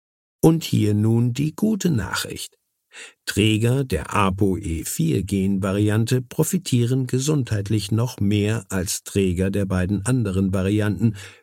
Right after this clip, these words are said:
wenn sie ihre Lebensweise wieder hirngerechter gestalten. Nach einer umfassenden Blutuntersuchung auf weitere Risikofaktoren, die vielleicht eine andere Erklärung für seinen Zustand hätten liefern können,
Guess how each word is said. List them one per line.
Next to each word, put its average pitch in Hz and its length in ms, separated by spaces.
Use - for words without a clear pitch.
wenn 160 240
sie 160 140
ihre 123 240
Lebensweise 113 960
wieder 123 400
hirngerechter 107 960
gestalten. - 680
Nach 113 280
einer 110 340
umfassenden 92 760
Blutuntersuchung 120 1000
auf 82 240
weitere 98 540
Risikofaktoren, 117 1080
die 82 80
vielleicht 82 480
eine - 300
andere 117 340
Erklärung 104 680
für - 180
seinen 73 340
Zustand 95 640
hätten 90 220
liefern 113 420
können, 123 360